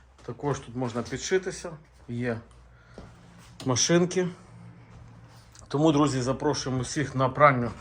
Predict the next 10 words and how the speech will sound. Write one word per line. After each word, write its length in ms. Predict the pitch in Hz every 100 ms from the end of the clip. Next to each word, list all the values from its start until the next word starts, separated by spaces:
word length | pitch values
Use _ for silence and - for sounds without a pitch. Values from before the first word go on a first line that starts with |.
| - - - - - 113
для 260 | 107 160
військових. 680 | 147 131 - 156 175 175 - - - - - _ _ _ - - - -
Тут 140 | 135
також 340 | 127 135 127 117
ще 240 | - 131
є 120 | 135
один 220 | 139 143 147
відділ. 360 | 165 156 175 175 - _ _ _ _ _ _ _ _ _ _ _ _ - - - _ -
Ось. 320 | 120 110 - - - _ _ _ _ - - _ - - _ -
Також 480 | - 117 113 104